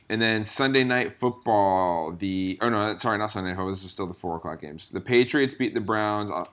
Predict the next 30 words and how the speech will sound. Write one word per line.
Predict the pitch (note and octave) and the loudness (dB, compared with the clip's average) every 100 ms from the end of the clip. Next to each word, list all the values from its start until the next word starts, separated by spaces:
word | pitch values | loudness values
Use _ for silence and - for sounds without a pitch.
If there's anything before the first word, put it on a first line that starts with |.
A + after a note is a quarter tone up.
| _ | _
uh, | F#2+ F#2 F2+ | 0 0 0
twenty-seven | - G#2+ G#2+ G#2 G2+ G2 | -4 -6 -4 -4 -6 -4
thirteen. | F#2+ E2+ G2+ G#2 A2 C3 _ _ _ _ _ _ - | -4 -4 -6 -6 -6 -10 _ _ _ _ _ _ -4
Um, | F#2 F#2 F#2 F#2 F2+ F2+ F2+ - _ _ _ _ _ _ _ _ - | 0 2 4 4 2 0 -4 -12 _ _ _ _ _ _ _ _ -8
Chubb | - A#2+ A2+ A2 G2 - | 0 4 4 2 -4 -4
had | G#2 F#2+ | -2 -2
two | - B2 | 0 -2
costly | A2+ G#2+ G#2 G#2+ | 6 6 6 2
fumbles | G2+ G#2 G#2 G#2 G2+ G2+ G#2 - - _ - - _ | -2 -2 0 0 2 0 -2 -8 -18 _ -18 -18 _
very | F#2 G2 G#2 G#2+ | -6 0 2 2
early | G#2 G#2 G#2 G#2 | 2 0 0 -2
on, | G2+ G2+ G2+ G#2+ A2 - - D3 C3+ - - - _ _ - | -2 -2 -4 -6 -10 -16 -16 -16 -18 -20 -20 -20 _ _ -2
uh, | F2+ F2 D2 | 0 0 -2
in | G2 | -4
the | G2 | -6
game, | G2 G2 G2 G2 G2+ - - - | -4 -4 -4 -6 -8 -16 -20 -12
you | F#2 F#2+ | -8 -6
know, | F#2+ | -4
'cause | G2+ | -2
he | G#2 | 0
was | G2 | 2
out | F#2+ | 0
there | G2+ | 0
in | G2+ | -6
the | F#2+ | -8
pouring | - G#2 G2+ | -6 -4 -4
rain, | G2 G2 G2 G2 | -4 -4 -4 -4
not | G2 E2+ | -4 -2
wearing | F#2+ G2+ G2 | -4 -4 -6
gloves. | F#2+ F#2+ F#2+ F#2+ G2 - | -6 -4 -6 -6 -8 -10